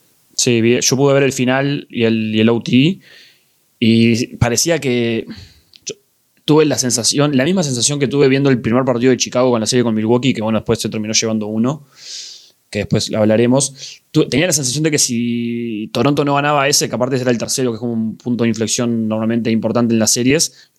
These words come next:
la serie estaba terminada y fue un poco lo que, lo que terminó pasando. Eh, y aparte de, de la manera, porque si vas al tiempo extra y bueno, se lo lleva, eh, Filadelfia por paliza, es una cosa, pero creo que de la manera que se lo llevó,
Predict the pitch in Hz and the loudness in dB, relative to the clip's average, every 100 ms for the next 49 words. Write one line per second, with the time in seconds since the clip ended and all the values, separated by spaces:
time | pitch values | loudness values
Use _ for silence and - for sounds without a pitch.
0 | _ - 107 135 127 127 117 107 107 113 | _ -6 -2 0 0 0 0 -2 -4 0
1 | 127 139 127 - 120 113 117 110 107 98 | 2 0 -2 0 0 2 2 0 -2 -4
2 | 107 104 104 - 107 113 110 - 110 95 | -6 -4 -6 -6 -2 0 0 0 -2 -4
3 | - - 104 101 98 92 90 _ - 113 | -10 -12 -10 -8 -10 -12 -18 _ -10 -4
4 | 101 127 143 113 113 - 110 107 110 123 | -2 0 0 -2 -4 -2 -2 0 0 0
5 | 107 110 110 120 139 139 127 113 - 127 | 0 -2 -2 0 0 0 -2 -4 -2 0
6 | 120 120 - 107 104 107 110 95 - _ | 2 0 0 -4 -2 0 -2 -4 -14 _
7 | - 104 - 120 117 113 110 107 - - | -8 -2 0 2 2 0 -2 -6 -16 -20
8 | - _ _ - 107 107 98 110 110 117 | -20 _ _ -2 0 0 0 2 2 0
9 | 113 113 110 113 107 110 123 139 131 - | 0 0 2 0 0 2 2 2 0 -2
10 | 110 104 - 127 101 113 110 123 117 113 | -4 -2 0 -2 -2 -6 -2 0 0 0
11 | 120 107 107 107 120 123 113 110 107 - | 0 -2 -4 -2 0 0 0 -4 -2 -2
12 | 107 120 123 151 | 0 2 2 2